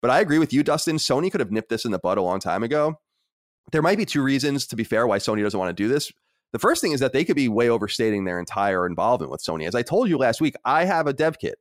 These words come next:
So it's not a big deal. Anyone can get one. You just buy it. You have to sign up and buy it. So proof of working on a quote-unquote P S five exclusive is nothing.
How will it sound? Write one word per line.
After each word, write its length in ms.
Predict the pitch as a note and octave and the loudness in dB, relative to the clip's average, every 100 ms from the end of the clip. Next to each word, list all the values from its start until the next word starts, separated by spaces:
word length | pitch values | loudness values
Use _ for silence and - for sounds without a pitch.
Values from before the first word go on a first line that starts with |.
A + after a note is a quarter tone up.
| _ | _
So 160 | - C#3+ | 0 2
it's 80 | |
not 140 | F3 B3+ | 2 0
a 20 | |
big 160 | E3+ B2+ | 0 0
deal. 160 | D3+ | 2
Anyone 240 | A#2 G#3 F#3 | 2 2 0
can 80 | |
get 180 | B2 C#3+ | 0 -2
one. 280 | C2+ A#1+ - _ | -2 -8 -12 _
You 100 | A2 | -8
just 160 | A2+ G#2 | -6 -2
buy 220 | A#2 C#3 | 0 0
it. 140 | - - _ - | -2 -14 _ -6
You 80 | |
have 80 | G#2 | -4
to 40 | G2+ | -2
sign 220 | G#2+ G#2 | -2 0
up 140 | G#2 | -2
and 80 | F#2 | -2
buy 180 | G2 D3+ | 0 0
it. 140 | - - _ _ _ _ _ _ _ - | -2 -10 _ _ _ _ _ _ _ -8
So 260 | - F3+ D#3 - - | 0 0 0 -6 -4
proof 240 | - C#4 | 0 2
of 100 | G3 | 2
working 240 | E3+ E3 C3+ | 0 2 2
on 80 | |
a 80 | A#2 G#2 _ | 2 -2 _
quote-unquote 540 | - D3 C3+ A#2+ C3 | 0 2 4 2 0
P 140 | - B2+ | 0 -2
S 100 | A2 | -2
five 260 | G#2 G#2 | 0 0
exclusive 560 | C3+ - F3 F#3 G3 F#3+ | -2 -4 -2 0 0 0
is 200 | D#3 A#2 | -2 -2
nothing. 420 | A#2 A2+ - G1+ | -2 -2 -6 -12